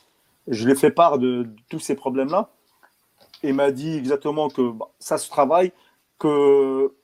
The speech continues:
la, le championnat, enfin, les, les clubs de championnat algérien sont toujours, je vais pas dire arriérés, mais sur, sur ces méthodes-là, mais ils sont toujours en train de penser à, à travailler de la même façon que dans les années quatre-vingts, quatre-vingt-dix.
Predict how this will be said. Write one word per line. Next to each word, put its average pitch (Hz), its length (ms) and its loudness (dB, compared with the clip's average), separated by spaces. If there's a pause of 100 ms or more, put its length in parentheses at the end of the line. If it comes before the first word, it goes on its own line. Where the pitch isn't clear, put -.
(760)
la, 139 200 -4
le 139 100 -6
championnat, 160 460 -8
enfin, 147 160 -8
les, 139 260 -4
les 151 140 -4
clubs 196 280 0
de 160 80 -8
championnat 151 380 -6
algérien 147 400 -2 (240)
sont 156 240 -6
toujours, 160 580 0 (600)
je 117 80 -8
vais 127 80 -4
pas 147 120 2
dire 156 200 0
arriérés, 190 480 4
mais 156 100 -10
sur, 165 220 -10
sur - 200 -12
ces 156 280 -6
méthodes-là, 165 500 0 (240)
mais 139 160 0
ils 151 80 -6
sont 160 160 -8
toujours 170 260 -4
en 165 80 -4
train 160 220 -6
de 143 100 2
penser 160 520 -4 (340)
à, 113 880 -2 (100)
à 139 60 -6
travailler 147 460 0
de 135 80 0
la 131 100 0
même 160 140 -4
façon 160 360 -4
que 139 100 -6
dans 127 120 -2
les 127 140 -2
années 139 100 -4
quatre-vingts, 143 400 -4
quatre-vingt-dix. 135 640 -6